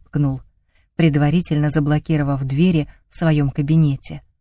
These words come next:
Ни разу его таким взбешённым не видела. На Лолу я, кстати, обиделась. Понимаю, что недостойно,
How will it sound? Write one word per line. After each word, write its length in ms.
Ни 180
разу 320
его 220
таким 300
взбешённым 760
не 140
видела. 480
На 200
Лолу 280
я, 160
кстати, 580
обиделась. 760
Понимаю, 460
что 200
недостойно, 760